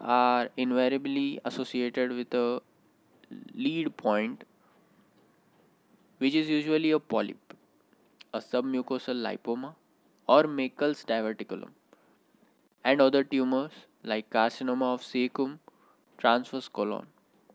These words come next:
Pathology of this intussusception. An intussusception is composed of parts.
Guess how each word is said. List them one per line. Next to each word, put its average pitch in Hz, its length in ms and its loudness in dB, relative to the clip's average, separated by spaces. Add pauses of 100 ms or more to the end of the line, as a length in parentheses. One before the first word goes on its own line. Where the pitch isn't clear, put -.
(2250)
Pathology 170 580 4
of 160 220 2
this 143 340 -4
intussusception. 131 800 -6
An 131 140 -4
intussusception 170 760 -2
is 170 160 -2
composed 143 640 0
of 135 220 -2
parts. 120 480 0